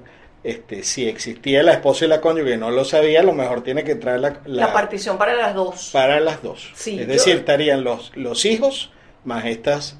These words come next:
Speaker 1: la concubina y la esposa según esta sentencia.
Speaker 2: Ahora, objetivamente, según esta sentencia, si ella creía que tú no existías,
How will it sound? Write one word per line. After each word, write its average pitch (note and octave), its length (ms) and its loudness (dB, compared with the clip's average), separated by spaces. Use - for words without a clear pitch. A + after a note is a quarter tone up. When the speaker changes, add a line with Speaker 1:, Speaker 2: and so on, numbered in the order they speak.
Speaker 1:
la A2+ 240 -10
concubina A#2 560 -6
y F#3 40 -4
la - 80 -6
esposa A2+ 340 -6
según F2+ 320 -10
esta - 180 -14
sentencia. F2 480 -16
Speaker 2:
Ahora, A3+ 300 6
objetivamente, C4 680 2
según A#3 260 -4
esta A#3 160 -2
sentencia, C#4 400 -2
si A3+ 120 -6
ella A#3 180 -2
creía C4+ 340 2
que G3+ 120 -6
tú G#3 140 -10
no A3 120 -2
existías, D4+ 960 -4